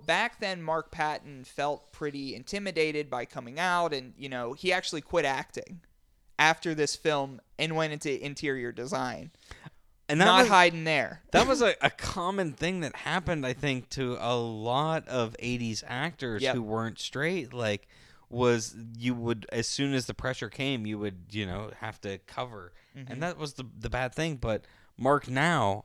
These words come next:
Speaker 2: has it on his side.
Speaker 1: Exactly, exactly. So then he felt very, uh, ostracized from the business, and he quit acting.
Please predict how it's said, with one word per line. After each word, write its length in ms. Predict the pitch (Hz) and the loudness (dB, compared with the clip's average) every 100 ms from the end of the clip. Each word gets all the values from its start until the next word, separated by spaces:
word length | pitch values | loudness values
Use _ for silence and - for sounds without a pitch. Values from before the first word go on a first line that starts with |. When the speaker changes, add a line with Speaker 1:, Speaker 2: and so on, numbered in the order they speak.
| - | -2
Speaker 2:
has 360 | 90 120 120 | 0 0 -2
it 80 | 120 | -2
on 160 | 113 110 | -4 -4
his 180 | 110 - | -6 -4
side. 400 | 143 143 92 87 | -2 -2 -4 0
Speaker 1:
Exactly, 800 | 185 180 175 170 175 190 - 156 | 2 2 2 2 4 2 2 2
exactly. 500 | 135 147 151 - 147 | 2 2 0 0 -2
So 180 | 139 160 | 2 2
then 360 | 151 165 190 202 | 4 2 2 2
he 180 | 185 | 0
felt 440 | 160 - 160 156 147 | -2 2 6 6 4
very, 640 | 139 147 151 143 139 131 - | 2 4 4 2 0 -4 -2
uh, 180 | 123 117 | -2 2
ostracized 840 | 135 151 - - - 139 127 131 - | 4 4 2 -6 0 2 2 0 -2
from 220 | 139 147 | -2 -2
the 80 | 143 | 0
business, 600 | 127 175 170 135 127 - - | 4 4 2 -4 -6 -6 -6
and 140 | 135 | -4
he 140 | 165 | -6
quit 260 | 160 - 160 | -6 0 2
acting. 480 | 156 202 - - | 4 2 -4 -14